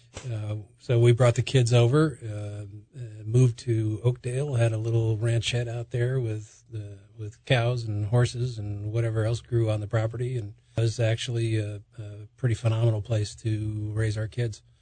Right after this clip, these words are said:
And, um, uh, I haven't looked back.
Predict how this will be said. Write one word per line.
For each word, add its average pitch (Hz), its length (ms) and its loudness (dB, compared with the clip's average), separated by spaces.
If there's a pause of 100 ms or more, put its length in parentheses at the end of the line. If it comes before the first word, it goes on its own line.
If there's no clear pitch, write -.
(440)
And, 104 400 -12
um, 98 500 -12 (400)
uh, 104 40 -16 (540)
I 113 60 -6
haven't 107 320 0
looked 110 180 -4
back. 101 320 -6